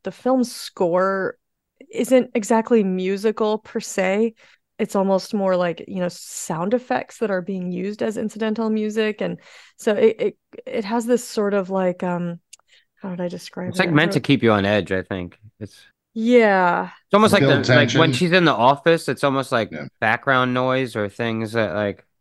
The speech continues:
Speaker 2: not necessarily, like you said, like a soundtrack, but
Speaker 1: Yeah, so there's almost, like, kind of a spacey element to
Speaker 2: Mm-hmm.
Speaker 1: the sound design. It's almost like the noises that you kind of expect to hear, even though, like, sound doesn't
Speaker 2: No, I
Speaker 1: travel
Speaker 2: know
Speaker 1: in
Speaker 2: what you
Speaker 1: space,
Speaker 2: mean.
Speaker 1: but there,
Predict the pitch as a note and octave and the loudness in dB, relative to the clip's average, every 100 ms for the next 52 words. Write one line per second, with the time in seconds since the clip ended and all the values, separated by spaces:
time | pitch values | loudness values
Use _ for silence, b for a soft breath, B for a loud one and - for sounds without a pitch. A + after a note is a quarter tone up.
0 | _ _ - A#2 A#2 - - B2 A2+ G#2+ | _ _ -6 -4 -4 -8 0 2 4 2
1 | G2+ G#2 A2 F#2 F#2 - G2+ G2 G2 A2 | -2 -6 -6 -6 -10 -6 -4 -4 -2 -2
2 | A2 - G2 F#2 - _ _ _ - C4 | -2 -6 -8 -8 -10 _ _ _ -10 -8
3 | - - D#4+ E4 E4+ A#4 A4+ F4 - C4 | -8 -4 -2 0 2 2 2 0 0 0
4 | C4 G#3+ - - - _ _ A3+ G#3 G#3 | 0 -2 -8 -14 -18 _ _ 2 2 0
5 | - F#3 - F3+ F3+ F3 E3+ F3 - A#2 | -2 -2 0 0 0 0 -2 -6 -8 -4
6 | A2+ A#2+ A#2+ F#3 - - F3+ F3 F3 F3 | -2 -2 -2 -6 -8 -2 0 2 0 -4
7 | E3+ F#3 F3 F3 F3 F3 F3+ A#3 A#3+ B3+ | -6 -6 -4 -2 -2 -4 -2 0 2 0
8 | A#3+ G#3+ G#3 G3 F#3 F#3 F#3 F#3+ F#3+ F#3 | 0 -2 -2 -6 -4 -4 -2 -2 -2 -4
9 | F#3 F3+ - F#3 F#3 - F#3 - - G3 | -4 -6 -6 -6 -6 -12 -18 -18 -14 -8
10 | F#3 F3+ F#3 - - F#3+ F#3+ - F#3 - | -6 -6 -10 -14 -8 -8 -8 -12 -10 -8
11 | G3 C4 C4 B3+ A3 A3 - - - F#3 | -4 2 6 6 6 2 -2 -10 -8 -8
12 | F3+ F3+ F#3 F3 E3+ - D3+ C#3+ D3 C#3+ | -6 -6 -6 -6 -10 0 2 4 2 0
13 | B2 B2 G#2+ G2+ A3 G#3+ | -2 -2 -2 -2 -2 -2